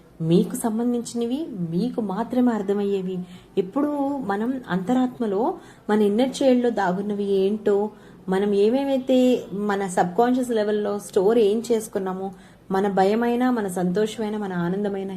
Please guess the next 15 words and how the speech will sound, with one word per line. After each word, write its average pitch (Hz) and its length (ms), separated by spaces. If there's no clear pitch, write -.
ఏదైనా 202 760
కూడా 196 320
అండి 190 320
మనకే 170 420
తెలుస్తుంది. 170 600
పైకి 285 340
మనం 294 240
చెప్తాం 247 380
అంతే, 208 440
"నేను 233 100
అనుకోలేదండి 254 600
అలా 214 120
అయిపోయిందని." 190 760
We 180 120
know 196 220